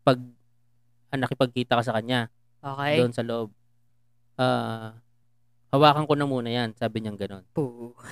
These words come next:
Speaker 1: Yun, doon na.
Speaker 2: Huli
Speaker 1: Di,
Speaker 2: ka,
Speaker 1: hinawakan
Speaker 2: boy.
Speaker 1: niya muna, tapos sabi niya, "Oh, sige, pasok ka doon, papasok yun yung kapatid ko." Sabi, sabi niya ganun. Tapos, maya-maya, wala, hindi naman dumating.
Speaker 2: Actually,
Speaker 1: Yun, nakalis na. Ang, feeling ko, ang tanga-tanga ko nun, eh. <laughs>
Speaker 2: Kaya nga, eh, kasi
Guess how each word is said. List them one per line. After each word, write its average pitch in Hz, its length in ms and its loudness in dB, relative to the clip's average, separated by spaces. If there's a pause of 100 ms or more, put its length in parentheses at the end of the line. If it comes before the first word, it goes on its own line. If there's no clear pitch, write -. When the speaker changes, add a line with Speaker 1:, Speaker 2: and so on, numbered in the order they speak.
(220)
Speaker 1:
Yun, 143 380 10
doon 127 160 -6
na. 123 120 -2 (460)
Speaker 2:
Huli 175 300 2
Speaker 1:
Di, 131 60 2
Speaker 2:
ka, 151 100 4
Speaker 1:
hinawakan 147 240 8
Speaker 2:
boy. 151 60 4
Speaker 1:
niya 151 100 2
muna, 156 280 4
tapos 131 260 4 (160)
sabi 127 260 -4
niya, 127 420 -6
"Oh, 143 160 2
sige, 165 240 -2
pasok 151 380 2
ka - 40 6
doon, 147 140 4
papasok 131 440 2
yun 131 180 -2
yung 127 60 -8
kapatid 113 320 -2
ko." 110 180 -2 (140)
Sabi, 110 240 -14 (200)
sabi 113 260 -6
niya 110 120 -10
ganun. 104 300 -14 (400)
Tapos, 165 400 -2 (640)
maya-maya, 165 500 2
wala, 120 400 4
hindi 120 260 -4
naman 131 200 0
dumating. 120 560 0 (640)
Speaker 2:
Actually, 202 240 8 (160)
Speaker 1:
Yun, 117 80 -6
nakalis 143 440 4
na. 104 120 -20 (160)
Ang, 175 160 -4 (260)
feeling 208 300 6
ko, 233 80 8
ang 214 80 -2
tanga-tanga 190 400 4
ko 190 80 4
nun, 190 160 2
eh. 135 80 4
<laughs> - 800 -10
Speaker 2:
Kaya 226 240 6
nga, 247 180 8
eh, 202 100 4
kasi 226 360 2